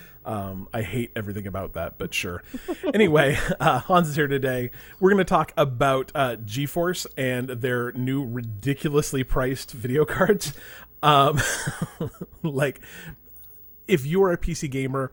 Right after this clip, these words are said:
more power f-, to you, absolutely. But you can buy three Xbox One X Pros <laughs> for the price of one of these. Anyway, uh, Sony's thinking about bringing more first-party games to P C. Uh, there's a new pirate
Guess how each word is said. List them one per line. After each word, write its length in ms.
more 240
power 340
f-, 160
to 120
you, 240
absolutely. 580
But 220
you 200
can 240
buy 460
three 580
Xbox 580
One 140
X 160
Pros 520
<laughs> 920
for 580
the 120
price 280
of 140
one 120
of 100
these. 200
Anyway, 380
uh, 140
Sony's 300
thinking 140
about 180
bringing 180
more 160
first-party 440
games 220
to 80
P 160
C. 400
Uh, 180
there's 240
a 60
new 120
pirate 540